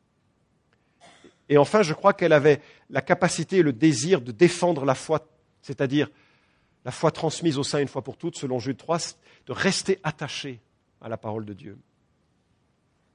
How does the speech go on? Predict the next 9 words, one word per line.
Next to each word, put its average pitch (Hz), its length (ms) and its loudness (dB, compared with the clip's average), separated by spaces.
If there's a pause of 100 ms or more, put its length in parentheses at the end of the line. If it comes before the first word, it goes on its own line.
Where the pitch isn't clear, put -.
(640)
La 151 60 0
deuxième 208 300 6
qualité 190 340 4
que 151 380 4
l'apôtre 143 360 -2
Paul 156 220 4
observe, 139 500 2 (280)
c'est 170 220 6
l'amour, 156 720 6